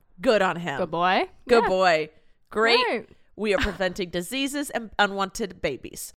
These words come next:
Speaker 2: Take
Speaker 1: So
Speaker 2: note, Tristan Thompson. <laughs> Sorry,
Speaker 1: Come on,
Speaker 2: Jason.
Speaker 1: boy.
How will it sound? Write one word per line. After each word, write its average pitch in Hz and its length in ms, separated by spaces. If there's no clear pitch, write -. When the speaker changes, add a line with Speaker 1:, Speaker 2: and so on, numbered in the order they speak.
Speaker 2:
Take 196 240
Speaker 1:
So 233 260
Speaker 2:
note, 175 380
Tristan 170 440
Thompson. 180 640
<laughs> 294 120
Sorry, - 180
Speaker 1:
Come 196 160
on, 208 140
Speaker 2:
Jason. - 100
Speaker 1:
boy. 147 140